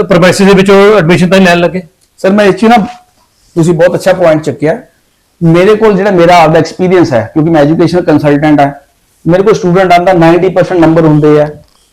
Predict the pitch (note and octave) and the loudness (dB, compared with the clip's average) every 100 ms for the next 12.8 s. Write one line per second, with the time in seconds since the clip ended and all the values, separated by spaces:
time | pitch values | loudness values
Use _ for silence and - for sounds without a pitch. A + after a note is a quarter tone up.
0 | _ _ _ - F#3 G3 F#3 F#3 F#3 F#3+ | _ _ _ -4 0 2 2 2 2 2
1 | E3 E3+ E3 D#3+ - - _ A3+ A3+ G#3+ | 2 2 2 0 -2 -10 _ 2 2 2
2 | B3 B3 C4+ A#3 G#3 F#3+ D3+ D3+ D3+ D3+ | 2 2 2 2 2 2 2 2 0 0
3 | F#3 E3+ _ _ _ _ _ _ _ _ | -4 -6 _ _ _ _ _ _ _ _
4 | _ _ - A3 B3 - A#3+ A#3+ A3+ A#3 | _ _ -2 2 2 2 0 0 2 4
5 | B3+ B3 A3+ A3+ A3 A3 B3+ A#3 A#3 F3 | 2 2 2 2 2 2 0 0 0 0
6 | - D3 D#3+ A#2 - - E3+ G3+ G3+ G#3+ | -2 -2 0 -2 -8 -4 0 2 2 2
7 | E3+ D#3+ F#3+ G3 F#3 G#3 G#3 D#3+ E3+ G3+ | 0 2 2 2 2 2 2 2 2 2
8 | F#3+ E3 F#3 E3+ G3 - G3 E3+ D#3+ C#3 | 2 2 2 2 0 0 -2 0 0 -2
9 | - _ _ - - D#3 F3+ F#3 G#3+ C#3 | -10 _ _ -2 0 2 2 2 2 2
10 | D#3+ E3 F3+ D#3+ D3+ E3+ E3+ G#3+ F#3 F3 | 2 2 2 0 0 0 0 0 0 0
11 | E3+ G3+ F3 C3+ F3 F3+ E3 D#3 D#3 D#3 | 2 2 2 2 0 0 2 2 2 2
12 | D#3+ E3 D#3+ C#3+ E3 D#3+ B2 | 2 0 -2 -4 -2 -2 -2